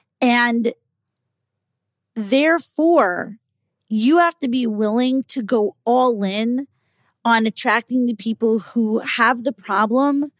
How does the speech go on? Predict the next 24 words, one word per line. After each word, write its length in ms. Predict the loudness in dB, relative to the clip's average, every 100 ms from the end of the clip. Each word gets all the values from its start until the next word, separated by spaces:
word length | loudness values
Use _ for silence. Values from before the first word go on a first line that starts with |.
| _ _ _ _ _ _ _ _ _
to 240 | -4 0 0
a 80 |
point 480 | 0 -2 0 0 0 0
where 140 | 2
they're 160 | 2 2
ready 400 | 0 0 0 -2
to 80 |
solve 340 | -4 -4 -4 -6
it. 140 | -14 _ _ _ _ _ _ _ _ _ _
Not 400 | 0 2 2 2
people 340 | 0 0 2 2
that 140 | 2
have 280 | 2 2 2
the 100 | -4
problem 540 | 0 0 2 0 -2
because 480 | -4 -2 0 0 -2
you 440 | -8 -2 0 0 0
realize 500 | 0 2 2 0 0
they 140 | -2
have 160 | -2 -4
the 80 |
problem. 640 | -4 -2 0 0 0 -2 -8 _ _ _ _ _ _ _ _
Because 300 | 0 2 0
we, 300 | 0 0 0